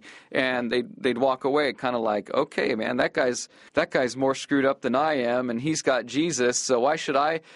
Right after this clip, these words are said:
why should I, uh, come to know Jesus if I'm, I don't wanna be like this guy?" See, we've gotta, we've gotta come up higher. We've got to demonstrate the kingdom of God wherever we go. The kingdom of God is not word, but in power.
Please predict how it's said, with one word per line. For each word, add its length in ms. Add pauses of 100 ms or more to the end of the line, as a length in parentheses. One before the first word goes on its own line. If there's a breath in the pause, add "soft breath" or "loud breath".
(240 loud breath)
why 200
should 260
I, 340
uh, 300 (280)
come 180
to 80
know 180
Jesus 640
if 220
I'm, 160
I 120
don't 120
wanna 180
be 140
like 240
this 180
guy?" 400 (480 loud breath)
See, 140
we've 160
gotta, 260
we've 160
gotta 180
come 240
up 140
higher. 400
We've 180
got 220
to 80
demonstrate 1000
the 100
kingdom 380
of 120
God 260
wherever 300
we 160
go. 160
The 100
kingdom 320
of 120
God 220
is 160
not 220
word, 300
but 100
in 140
power. 460